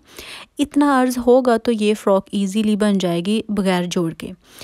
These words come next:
All over print में अगर आप कपड़ा लेंगे तो वो ज़्यादा अच्छा है। अगर इसके ऊपर कोई लाइनिंग वगैरह होगी, कोई डिफरेंट डिज़ाइन होगा तो थोड़ा सा मसला होगा उसकी डिज़ाइनिंग में, ऊपर नीचे होने में।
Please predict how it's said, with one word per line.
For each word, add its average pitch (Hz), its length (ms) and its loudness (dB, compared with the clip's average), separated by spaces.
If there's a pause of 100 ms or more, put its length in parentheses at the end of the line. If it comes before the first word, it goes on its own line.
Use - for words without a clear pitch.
(360)
All 233 200 -2
over 269 240 0
print 262 360 -2
में 277 80 2
अगर 240 160 0
आप 233 160 0
कपड़ा 247 300 -4
लेंगे 233 260 0
तो 233 120 -4
वो 240 140 0
ज़्यादा 208 360 -2
अच्छा 226 280 -6
है। 226 200 -2
अगर 214 180 -2
इसके 226 240 -6
ऊपर 214 240 -4
कोई 220 220 -2
लाइनिंग 202 420 -2
वगैरह 214 240 0
होगी, 202 420 -2
कोई 202 200 -2
डिफरेंट 190 600 -2
डिज़ाइन 196 300 0
होगा 202 320 -2
तो 220 100 -4
थोड़ा 202 200 0
सा 214 120 -4
मसला 202 360 -2
होगा 196 300 -2
उसकी 196 260 -6
डिज़ाइनिंग 185 480 -4
में, 208 80 0
ऊपर 185 280 -4
नीचे 196 240 -4
होने 190 240 -2
में। 202 140 -6